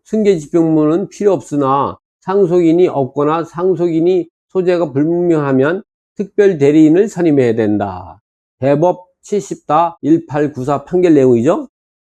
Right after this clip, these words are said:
근저당 건등의 임의경매 개시 후에 채무자가 사망한 경우는 경매로 계속 진행할 수 있다. 결국은 법원 경매 같은 경우도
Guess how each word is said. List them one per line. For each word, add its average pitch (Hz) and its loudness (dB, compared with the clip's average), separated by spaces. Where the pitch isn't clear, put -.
근저당 165 0
건등의 170 4
임의경매 156 2
개시 139 -2
후에 156 -2
채무자가 170 -2
사망한 175 0
경우는 127 0
경매로 165 2
계속 147 -2
진행할 131 0
수 120 -4
있다. 95 -6
결국은 190 2
법원 190 0
경매 175 0
같은 143 -2
경우도 113 -6